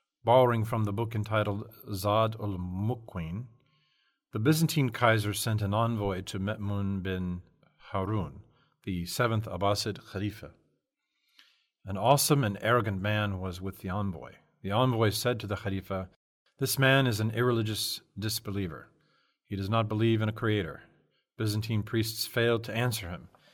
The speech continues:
"If the Islamic scholars manage to silence him, they will make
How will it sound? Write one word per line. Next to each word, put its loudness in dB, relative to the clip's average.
"If -6
the -4
Islamic 2
scholars 2
manage 0
to -12
silence 2
him, -8
they -6
will -2
make -2